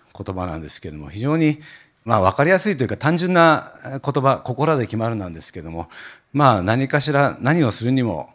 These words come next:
まあ、プライベートでも仕事でもそうですけど、自分で腹落ちをして仕事をしていくということが大変重要だということで、これは常々うちの社員と共有している社税でございます。そして理念はですね、三つ掲げておりまして、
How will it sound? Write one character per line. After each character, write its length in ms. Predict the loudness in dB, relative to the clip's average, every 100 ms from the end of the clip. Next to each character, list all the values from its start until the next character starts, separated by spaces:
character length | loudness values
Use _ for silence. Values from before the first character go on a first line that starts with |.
| _ _ _
ま 120 | -8
あ、 20 |
プ 140 | -4 0
ラ 80 | 0
イ 60 |
ベ 80 | 0
ー 40 |
ト 80 | -4
で 80 | -6
も 80 | -8
仕 100 | -10
事 200 | -8 -8
で 60 | -8
も 40 |
そ 120 | -8
う 40 | -8
で 60 |
す 60 | -8
け 80 | -12
ど、 20 |
自 140 | -10
分 100 | -6
で 60 | -6
腹 280 | -2 0 0
落 140 | -2
ち 80 | -4
を 60 |
し 80 | -4
て 80 | -6
仕 100 | -6
事 220 | -6 -6
を 20 |
し 80 | -6
て 80 | -4
い 60 | -6
く 100 | -6
と 140 | -8
い 20 |
う 20 |
こ 80 | -10
と 80 | -10
が 220 | -12 -12 -18 -20 _
大 160 | -6
変 180 | -4 -4
重 140 | -4
要 120 | -4 -2
だ 120 | -2
と 140 | -4
い 20 |
う 20 | -10
こ 80 |
と 120 | -10 -8
で、 240 | -10 -10 -18 _
こ 100 | -6
れ 60 | -4
は 40 |
常 160 | -2 0
々 300 | 0 0 -2
う 80 | -4
ち 100 | -4
の 100 | -4
社 180 | -4
員 120 | -6 -8
と 100 | -12
共 200 | -12 -10
有 100 | -10
し 80 |
て 80 | -10
い 40 | -10
る 180 | -12 -14 -20 -20 _
社 200 | -4 -4
税 200 | -4 -10 -12
で 220 | -10 -10
ご 140 | -8
ざ 120 | -4 -2
い 40 |
ま 120 | -2
す。 180 | -6 -8 _ _ _ _ _
そ 180 | -10 -6
し 80 | -2
て 120 | -2
理 100 | 0
念 220 | 0 0
は 100 | 0
で 100 | 0
す 140 | -2 2
ね、 240 | 2 0 -4
三 140 | -6
つ 260 | -4 -4 -2
掲 320 | -4 -2 0
げ 100 | 0
て 380 | 2 2 2 -4
お 100 | -6
り 80 | -4
ま 80 | -2
し 120 | -4
て、 380 | -2 0 0